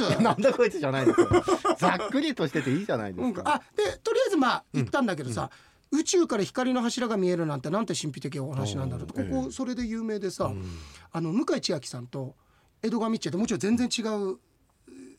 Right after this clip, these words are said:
Speaker 2: 宇宙飛行士じゃない、
Speaker 1: うん。
Speaker 2: 宇宙、宇宙飛行士っていうか、の乗ってたんだけど、
Speaker 1: はい。
Speaker 2: 共に、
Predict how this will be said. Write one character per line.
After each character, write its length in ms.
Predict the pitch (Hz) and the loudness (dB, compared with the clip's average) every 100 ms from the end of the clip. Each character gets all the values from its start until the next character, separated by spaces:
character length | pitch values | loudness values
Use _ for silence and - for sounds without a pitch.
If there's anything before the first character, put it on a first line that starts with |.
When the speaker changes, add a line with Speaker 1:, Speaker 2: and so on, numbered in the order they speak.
| _ _ _ | _ _ _
Speaker 2:
宇 100 | 233 | -8
宙 100 | 175 | -8
飛 80 | - | -8
行 120 | 156 | -8
士 140 | - | -8
じ 80 | 135 | -10
ゃ 40 | 127 | -10
な 80 | |
い、 40 | 92 | -8
Speaker 1:
う 40 | |
ん。 20 | 185 | -6
Speaker 2:
宇 40 | |
宙、 100 | 170 190 | -6 -6
宇 100 | 180 | -4
宙 120 | 202 | -4
飛 40 | |
行 100 | - | -4
士 100 | 175 143 | -8 -8
っ 20 | |
て 60 | |
い 20 | 139 | -12
う 40 | |
か、 40 | - _ | -16 _
の 240 | 214 180 151 | -6 -2 -2
乗 120 | 147 | -6
っ 40 | |
て 120 | 135 | -10
た 80 | 151 | -10
ん 40 | 135 | -8
だ 140 | 104 | -6
け 60 | 151 | -4
ど、 120 | 160 | -6
Speaker 1:
は 40 | |
い。 20 | 127 - - - - | -8 -16 -20 -20 -2
Speaker 2:
共 260 | 311 311 311 | 2 4 4
に、 280 | 330 220 | 4 2